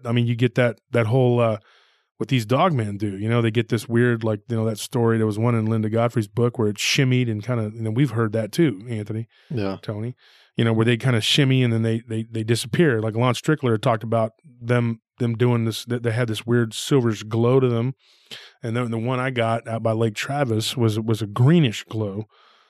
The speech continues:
Speaker 1: uh, and which is very weird. And then, of course, Linda's book, it was like a mist. It came up out near its feet. And so you get these weird, and then, and then sometimes you'll get these things, they'll vanish,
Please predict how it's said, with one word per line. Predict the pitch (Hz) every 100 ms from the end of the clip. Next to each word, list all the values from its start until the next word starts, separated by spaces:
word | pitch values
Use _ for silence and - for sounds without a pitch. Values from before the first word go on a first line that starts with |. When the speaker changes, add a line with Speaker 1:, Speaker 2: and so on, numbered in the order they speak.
| _ _ -
Speaker 1:
uh, | 120 110 123
and | 117 117
which | 113
is | 110
very | 127 120
weird. | 107 110 107 110
And | 113
then, | 113
of | 107
course, | 127 -
Linda's | 117 131 104
book, | 104 113 113
it |
was | 107
like | 107
a | 104
mist. | 107 135 143 - -
It | 117
came | 127 117
up | 113 123
out | 107 113
near | 113 120 113
its | 104 -
feet. | - 139 - - _ _ _ _ _ _ _ _ -
And | 117
so | - 147
you | 127 135
get | 151
these | 139 127
weird, | 107 151 147 135
and | 123
then, | 127 127
and | 120 127
then | 127
sometimes | 117 135 147 135
you'll | 120 131
get | 135
these | 135 -
things, | 143 131
they'll | 117 120
vanish, | 110 160 170 95 - -